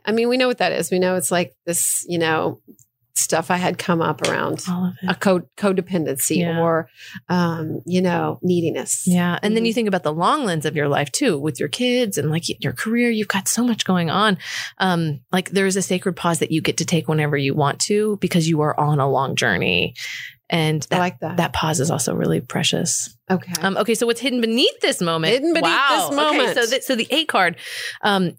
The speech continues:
Speaker 2: so eights are,
Speaker 1: I like
Speaker 2: uh,
Speaker 1: eights.
Speaker 2: in-,
Speaker 1: Infinity.
Speaker 2: infinity.
Speaker 1: Mm-hmm.
Speaker 2: Exactly. So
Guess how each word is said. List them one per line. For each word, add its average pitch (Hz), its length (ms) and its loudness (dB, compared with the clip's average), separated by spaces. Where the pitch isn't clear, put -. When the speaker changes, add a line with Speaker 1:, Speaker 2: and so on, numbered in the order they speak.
Speaker 2:
so 220 240 -2
eights 247 400 -2
are, 180 560 0
Speaker 1:
I - 60 0
like 214 160 0
Speaker 2:
uh, 214 60 0
Speaker 1:
eights. 185 320 -2
Speaker 2:
in-, 190 120 0
Speaker 1:
Infinity. 196 320 2
Speaker 2:
infinity. 185 400 0
Speaker 1:
Mm-hmm. - 140 -4
Speaker 2:
Exactly. 160 420 0
So 175 280 0